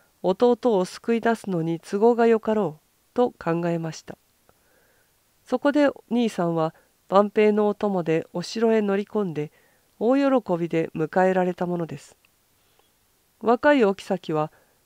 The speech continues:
これがご自分の殿様だとばかり思い込んで、「どうしてこんなに長くお留守に遊ばしましたか？」とお尋ねしました。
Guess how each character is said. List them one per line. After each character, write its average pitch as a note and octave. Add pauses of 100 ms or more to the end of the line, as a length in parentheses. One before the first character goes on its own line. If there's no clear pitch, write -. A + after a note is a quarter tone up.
(160)
こ A#3+
れ B3+
が A#3+
ご G3+
自 A3
分 B3+
の B3+
殿 B3
様 F#3+
だ G3+
と E3+
ば G3
か F3
り E3
思 D#3
い D#3+
込 E3
ん D3+
で、 C3+ (680)
「ど C#4
う C#4+
し -
て A3+
こ G3+
ん G#3
な G3+
に G#3
長 A3
く -
お F#3
留 G3+
守 F3+
に F3
遊 E3
ば G3
し G#3
ま G#3
し -
た F3
か？」 F3 (140)
と D3
お D3+
尋 F#3
ね G3
し -
ま E3+
し -
た。 -